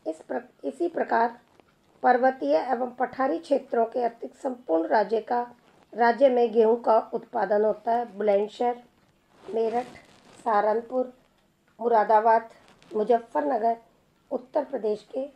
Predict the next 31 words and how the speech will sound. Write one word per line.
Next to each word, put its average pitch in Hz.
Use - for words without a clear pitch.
मुख्य 254
गेहूं 226
उत्पादक 240
जिले 196
हैं। 180
दूसरा 320
आता 285
है 302
पंजाब। 202
इस -
राज्य 233
में 240
गेहूं 240
प्रति 294
हेक्टेयर 247
उत्पादन 220
भारत 214
में 226
सर्वाधिक 202
है। -
कम 330
भूमि 247
पर 262
गेहूं 240
की 262
फसल 247
बोने 208
के 220
बाद 226
भी 226
उत्पादन 240